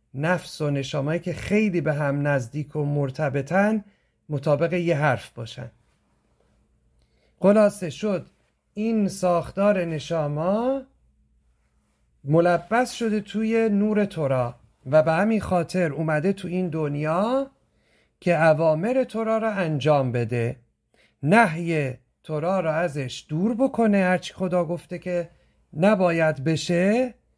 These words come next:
و مجاز نیست و اوامری هم که امر کرده باید انجام بده. و اورخای مکادوش می‌گن که خدای نکرده وقتی که یکی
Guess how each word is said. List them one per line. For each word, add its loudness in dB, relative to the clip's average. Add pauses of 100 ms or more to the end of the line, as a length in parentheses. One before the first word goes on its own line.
(200)
و 0
مجاز 0
نیست -2 (460)
و 6
اوامری 2
هم -2
که -10
امر -6
کرده 2
باید 4
انجام 2
بده. -8 (1700)
و 8
اورخای 2
مکادوش -4
می‌گن 2
که -2 (240)
خدای 0
نکرده -4 (360)
وقتی 2
که -8
یکی -2